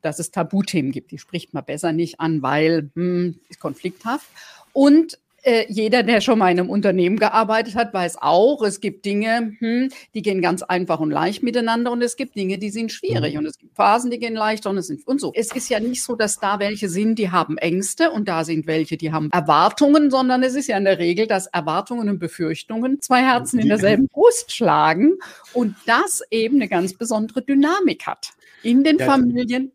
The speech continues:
Speaker 1: in den Unternehmen.
Speaker 2: Ja, absolut. Und es kommt ja noch eine Besonderheit dazu.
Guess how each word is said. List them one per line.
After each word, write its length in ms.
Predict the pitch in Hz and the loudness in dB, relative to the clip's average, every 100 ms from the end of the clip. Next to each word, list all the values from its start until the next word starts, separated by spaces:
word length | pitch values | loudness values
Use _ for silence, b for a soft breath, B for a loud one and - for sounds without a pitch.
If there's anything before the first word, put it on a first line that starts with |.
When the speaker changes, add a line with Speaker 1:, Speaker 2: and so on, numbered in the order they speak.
| _ | _
Speaker 1:
in 240 | 233 220 | -2 0
den 160 | 175 - | -2 -6
Unternehmen. 800 | 143 139 135 127 - - - _ _ B B B B | -14 -12 -12 -12 -14 -18 -20 _ _ B B B B
Speaker 2:
Ja, 140 | 131 131 | -8 -2
absolut. 680 | 156 - 135 127 151 269 - - _ | -4 -2 -4 -2 -2 -4 -8 -20 _
Und 220 | - 151 - | 2 2 0
es 180 | 143 | -4
kommt 160 | 165 160 | -2 0
ja 40 | |
noch 140 | 131 127 | 0 -2
eine 220 | 135 131 | -2 -2
Besonderheit 560 | 120 131 131 113 117 113 | -2 -2 -2 -4 -4 -6
dazu. 560 | 107 - 117 202 - | -10 -8 -8 -8 -10